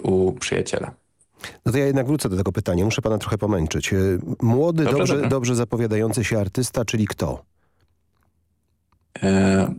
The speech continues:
Speaker 1: młody, dobry,
Speaker 2: Dobrze zapowi-,
Speaker 1: dobrze
Speaker 2: dobrze
Speaker 1: zapowiadający się.
Speaker 2: zapowiadający się artysta. Jak go rozpoznać?
Speaker 1: Tak powiedziałem? Dobrze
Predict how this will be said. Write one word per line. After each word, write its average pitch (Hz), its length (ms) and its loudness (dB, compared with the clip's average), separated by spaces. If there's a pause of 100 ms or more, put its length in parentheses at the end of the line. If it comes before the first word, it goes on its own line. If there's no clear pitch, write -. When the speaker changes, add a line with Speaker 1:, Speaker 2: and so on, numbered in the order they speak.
(100)
Speaker 1:
młody, 110 640 2
dobry, 110 240 0
Speaker 2:
Dobrze 107 180 0
zapowi-, 117 380 -2
Speaker 1:
dobrze 107 160 0
Speaker 2:
dobrze 98 280 0
Speaker 1:
zapowiadający - 20 2
się. - 60 0
Speaker 2:
zapowiadający 120 480 0
się 110 100 0
artysta. 101 380 -4
Jak 113 160 -2
go 113 100 0
rozpoznać? 80 640 -4 (1300)
Speaker 1:
Tak 107 180 -2
powiedziałem? 170 540 0
Dobrze 123 220 -2